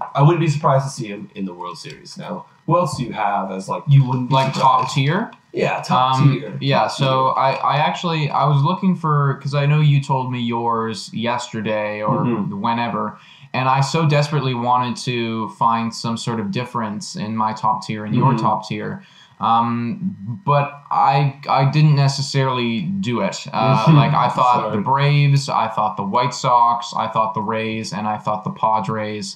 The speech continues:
Speaker 1: Mm-hmm.
Speaker 2: um, all belong in that same conversation with the Yankees and the Dodgers. Um,
Speaker 1: Yes.
Speaker 2: if we were to, you know, go through and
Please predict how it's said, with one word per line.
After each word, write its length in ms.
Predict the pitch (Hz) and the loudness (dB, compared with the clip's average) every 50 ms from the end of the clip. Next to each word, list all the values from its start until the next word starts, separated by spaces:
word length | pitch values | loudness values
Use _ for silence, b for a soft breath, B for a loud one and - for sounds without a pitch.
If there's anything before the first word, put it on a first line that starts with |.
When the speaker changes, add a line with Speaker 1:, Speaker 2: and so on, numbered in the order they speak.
| B B B | B B B
Speaker 1:
Mm-hmm. 420 | 98 95 98 101 101 101 101 101 | -6 -4 -4 -2 -4 -4 -4 -2
Speaker 2:
um, 520 | 98 107 110 110 110 107 110 110 110 104 98 110 | 0 0 2 2 2 0 0 -2 -4 -4 -4 -2
all 400 | 123 123 127 127 131 123 123 123 | 0 0 0 2 0 0 -2 -2
belong 600 | 123 120 117 117 117 117 117 113 117 110 113 113 | -2 -2 0 0 2 2 2 0 -2 -4 -6 -6
in 380 | - 110 113 107 107 107 107 | -6 -6 -6 -4 -4 -6 -6
that 500 | 98 107 107 104 107 107 98 78 - - | -4 0 2 2 2 2 2 0 -4 -6
same 320 | - - 113 110 107 110 - | -8 -6 -6 -4 -4 -6 -4
conversation 1080 | - 110 110 110 110 107 - - 117 117 117 - - 143 135 135 135 135 120 98 107 | -2 -2 -2 -2 -2 -4 -6 -4 -4 -4 -4 -2 0 2 4 4 4 2 2 0 -4
with 200 | 113 117 113 - | -4 -4 -4 -4
the 80 | 120 | -4
Yankees 600 | 113 110 110 110 110 110 110 98 110 113 113 98 - | -4 -2 -4 -4 -6 -6 -8 -6 -4 -4 -4 -4 -4
and 160 | - 107 107 | -6 -6 -4
the 40 | 101 | -4
Dodgers. 540 | 95 101 104 110 117 117 131 135 135 - - - - | -2 0 2 2 2 0 0 -2 -2 -4 -6 -6 -4
Um, 220 | 107 107 107 98 | -2 0 0 -2
Speaker 1:
Yes. 220 | 92 - - - 143 - | -4 -6 -10 -12 -8 -6
Speaker 2:
if 140 | 123 - | -4 2
we 100 | 139 143 | 4 4
were 220 | 135 120 117 123 123 | 6 6 4 -2 -4
to, 260 | - - 127 117 101 | -4 -4 -2 -2 -2
you 140 | 95 113 110 | -2 -2 -2
know, 200 | 110 104 98 - - - 117 104 | -4 -4 -6 -8 -12 -10 -6 -2
go 180 | 123 127 98 | 0 0 0
through 520 | 98 - - 120 127 123 123 120 117 110 - | -2 -4 -4 -4 -4 -2 -2 -2 -2 -2 -2
and 540 | 107 110 113 113 110 107 107 101 98 98 | -4 -4 -4 -4 -4 -4 -4 -6 -6 -8